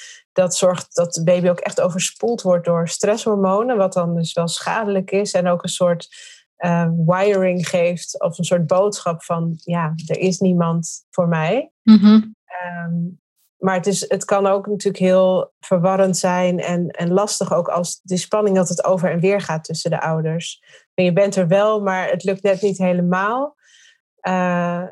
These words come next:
Speaker 1: want dat, dat is gewoon zo'n grote oefening. En daarin denk ik ook dat, ehm,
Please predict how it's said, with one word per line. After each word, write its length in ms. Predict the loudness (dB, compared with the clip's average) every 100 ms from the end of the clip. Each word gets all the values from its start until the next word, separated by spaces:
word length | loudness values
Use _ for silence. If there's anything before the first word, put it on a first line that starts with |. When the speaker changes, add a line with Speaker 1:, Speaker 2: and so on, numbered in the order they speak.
| _ -6
Speaker 1:
want 200 | -2 0
dat, 260 | 0 0 -2
dat 200 | -2 0
is 120 | -2
gewoon 220 | -2 0
zo'n 460 | 2 2 2 0 -2
grote 480 | 0 0 0 -4 -6
oefening. 560 | -4 -2 0 0 -4 -4
En 120 | -2
daarin 300 | 0 0 0
denk 180 | 0 0
ik 180 | -2
ook 160 | -2 0
dat, 280 | -2 -2 -2
ehm, 380 | 0 0 0